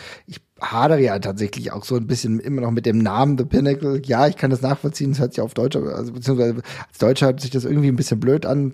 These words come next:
fällt mir zumindest so auf. Aber das mag kein Problem sein. Wir merken natürlich die deutlichen Anlehnungen an, äh, die Four Horsemen. Das fängt ja schon bei der Theme an, <laughs> also deutlicher geht's kaum.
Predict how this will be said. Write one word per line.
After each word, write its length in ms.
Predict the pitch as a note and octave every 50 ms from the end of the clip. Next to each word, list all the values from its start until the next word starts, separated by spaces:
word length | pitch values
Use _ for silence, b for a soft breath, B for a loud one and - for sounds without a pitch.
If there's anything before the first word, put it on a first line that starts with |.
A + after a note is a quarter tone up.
| - - -
fällt 280 | - - A#2+ A#2 B2
mir 160 | B2+ C#3+ C#3+
zumindest 440 | C3+ C#3 C#3 C#3 C#3 C3+ C3 C3 -
so 100 | - A#2+
auf. 280 | - G#2 B2+ C#3 - - _ _ -
Aber 400 | - A2+ B2+ B2+ A#2 - - _ _ _
das 200 | - B2+ - -
mag 260 | B2+ A#2+ B2+ - - B B B B B B B
kein 200 | - C#3+ C#3+ C#3
Problem 440 | - D3 C3 D3 G#3+ A#3+ F#3 F#3
sein. 200 | D#3+ E3 D#3 D#3+
Wir 100 | D3+ D3
merken 280 | C3+ C#3 D3 D#3 - E3+
natürlich 280 | D3 C#3 - C#3+ C3 -
die 100 | C#3 B2+
deutlichen 560 | C#3+ D3 F#3+ G3+ G3+ F3 D#3 B2+ B2+ G#2+ - - _ _ _ _ _ _ _ _
Anlehnungen 760 | - D3+ F3+ F3+ C#3+ A#2 A#2 A#2 A2+ A#2 A2+ B2+ D3 E3 F3 B B B B B B B B
an, 260 | B2 C3 D3 C#3 C3
äh, 120 | - B2
die 120 | A#2+ B2+ B2
Four 260 | - - C3+ A#2+ C3
Horsemen. 500 | A#2+ B2 C#3+ - D#3+ E3 F3 A#3 - - _
Das 160 | - B2+ -
fängt 220 | - D3+ D3+ F#3 -
ja 220 | D3+ B2+ C#3 C#3 - B B B B
schon 220 | B - D#3+ D#3 D3+
bei 100 | C3 B2
der 140 | A#2+ A2+ G#2
Theme 320 | - - F3+ G3 G3 F3+ -
an, 220 | E3 D#3 G3 F#3+ F3
<laughs> 20 |
also 200 | F3 D#3+ D3+ D#3+
deutlicher 460 | C3 D#3+ C#3 F3 G#3+ A#3+ D3 D3+ C#3 C3+
geht's 300 | C3+ D#3 F#3+ G#3+ - -
kaum. 220 | - C3 C#3 -